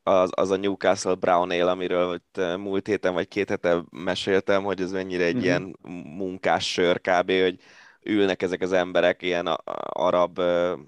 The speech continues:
Speaker 1: fejfedőnek, hát, csúfolható leginkább, mert ugye nem az,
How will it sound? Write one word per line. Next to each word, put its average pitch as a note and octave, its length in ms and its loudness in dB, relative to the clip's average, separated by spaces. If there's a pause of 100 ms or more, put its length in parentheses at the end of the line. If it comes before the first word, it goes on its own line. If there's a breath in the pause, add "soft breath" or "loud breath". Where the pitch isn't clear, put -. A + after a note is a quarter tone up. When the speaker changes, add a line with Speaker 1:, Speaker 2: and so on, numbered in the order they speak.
(200)
Speaker 1:
fejfedőnek, F2 1900 -4 (460)
hát, - 320 -18 (160)
csúfolható E2+ 920 -2
leginkább, E2 520 -2
mert D#2 160 -2
ugye D2+ 120 -6
nem D2+ 220 -4
az, D2 280 -2